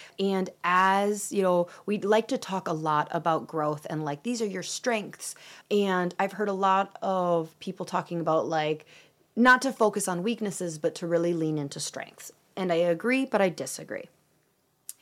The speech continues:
In order to be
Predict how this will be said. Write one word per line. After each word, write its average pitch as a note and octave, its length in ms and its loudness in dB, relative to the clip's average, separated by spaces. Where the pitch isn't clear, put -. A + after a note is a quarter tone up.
In A3+ 160 4
order B3 360 6
to D4+ 280 -4
be F3 680 0